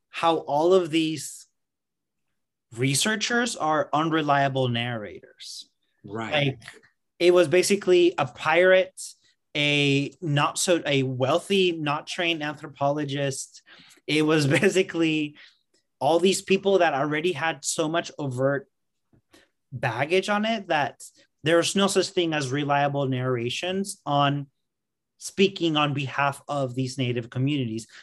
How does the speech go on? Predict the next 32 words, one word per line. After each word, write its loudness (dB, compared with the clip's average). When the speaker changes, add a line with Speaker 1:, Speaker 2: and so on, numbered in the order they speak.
Speaker 1:
because 2
neither 4
Engels 0
or -2
Marx 0
or -2
any 2
of 2
these -4
people -4
actually -2
bothered -2
to 4
talk 0
to -2
actual 0
Native 0
people. -12
Speaker 2:
That's -4
right. -6
And 0
it's 2
not 0
even 2
like 0
they 2
were 0
saying, -4
"Oh, -2
by 0
the 0
way, -2